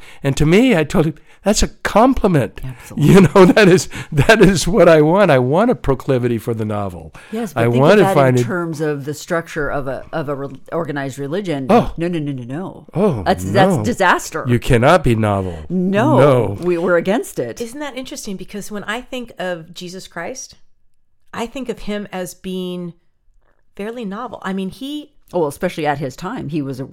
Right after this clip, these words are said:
Speaker 2: he was a rebel.
Speaker 3: Well, ex-, exactly.
Speaker 2: Yeah.
Speaker 3: Like, he, he was the one.
Speaker 2: Mm-hmm.
Speaker 3: He was the one that changed it for everything.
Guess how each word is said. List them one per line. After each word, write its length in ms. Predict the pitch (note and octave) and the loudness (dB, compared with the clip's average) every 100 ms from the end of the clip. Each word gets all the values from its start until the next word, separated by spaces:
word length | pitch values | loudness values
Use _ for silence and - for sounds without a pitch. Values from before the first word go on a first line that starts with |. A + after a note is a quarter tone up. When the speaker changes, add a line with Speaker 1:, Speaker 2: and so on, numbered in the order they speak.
| _ D3 | _ -10
Speaker 2:
he 100 | D3+ | -10
was 140 | B2 | -10
a 60 | - | -10
rebel. 360 | D3+ G#3+ A2+ - | -10 -10 -14 -6
Speaker 3:
Well, 160 | A3+ | -6
ex-, 300 | G3 A3 F#3 | -2 -2 -2
exactly. 640 | A3 - A3 G#3 D#3+ - D#3 | -6 -2 -4 -2 -4 -6 -8
Speaker 2:
Yeah. 80 | C#3+ | -4
Speaker 3:
Like, 240 | G3 F#3+ | -6 -8
he, 300 | - - C4+ | -14 -18 -18
he 420 | - - - A#3+ | -18 -20 -16 -12
was 380 | F4+ C#4+ A3+ - - | -8 -8 -10 -14 -10
the 100 | G3 | -6
one. 460 | G3+ C#4+ G4 A#2 C3+ D#3 | -4 -6 -6 -10 -16 -12
Speaker 2:
Mm-hmm. 180 | D#3 | -10
Speaker 3:
He 160 | C#3+ C4+ | -8 -8
was 200 | E4+ F4 | -8 -8
the 80 | B3+ | -8
one 180 | A#3+ A#3 | -6 -8
that 100 | A3 | -10
changed 520 | - B3+ E4 - - | -10 -8 -10 -10 -12
it 100 | A3 | -12
for 160 | - | -8
everything. 600 | A3+ E4+ A#4+ - - - | -8 -6 -10 -10 -20 -20